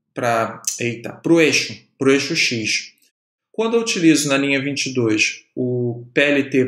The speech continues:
ponto Y label, eu tô colocando o nome pro eixo Y. E aí você pode colocar o que você quiser aqui, tá? Eu tô chamando de X label, Y label só porque não pensei em nada diferente. Mas você pode colocar o que você quiser.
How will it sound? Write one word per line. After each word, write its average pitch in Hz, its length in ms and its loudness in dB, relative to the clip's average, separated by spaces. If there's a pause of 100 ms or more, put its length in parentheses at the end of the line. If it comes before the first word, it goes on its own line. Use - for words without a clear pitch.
ponto 117 340 -6 (100)
Y 254 220 2 (360)
label, 117 720 0
eu 226 100 -2
tô 202 120 -2
colocando 175 400 0
o 175 60 -4
nome 131 240 -4 (540)
pro 143 480 0
eixo 139 500 2
Y. 101 540 -8 (300)
E 202 120 0
aí 190 120 4
você 208 220 -2
pode 196 260 -2
colocar 208 260 2
o 208 80 0
que 202 100 -6
você 214 300 0
quiser 156 320 4
aqui, 131 320 -2
tá? 131 200 0
Eu 175 100 2
tô 196 100 -2
chamando 160 320 -2
de - 80 -4
X 139 260 2
label, 120 400 2
Y 160 320 -2
label 156 380 2
só 160 240 -2
porque 165 400 -2 (420)
não 151 160 -6
pensei 151 300 -2
em 135 60 -2
nada 127 260 0
diferente. 120 680 -6 (840)
Mas 127 320 0
você 147 220 0
pode 139 260 -2
colocar 147 320 2
o 127 80 2
que 131 100 -6
você 131 260 0
quiser. 101 460 -6